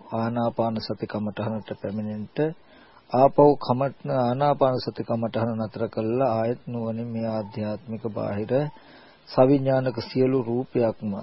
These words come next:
මිනිස්යන්ගේ විතරක් නෙමෙයි සත්‍ය, සත්-, සත්පුද්ගල සංඥාව ඇති වෙන සවිඥානික හැම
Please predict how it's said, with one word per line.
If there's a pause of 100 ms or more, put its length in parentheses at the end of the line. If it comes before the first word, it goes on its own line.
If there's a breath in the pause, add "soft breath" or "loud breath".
(640 loud breath)
මිනිස්යන්ගේ
විතරක්
නෙමෙයි
සත්‍ය, (200)
සත්-, (360)
සත්පුද්ගල
සංඥාව
ඇති
වෙන (580 loud breath)
සවිඥානික
හැම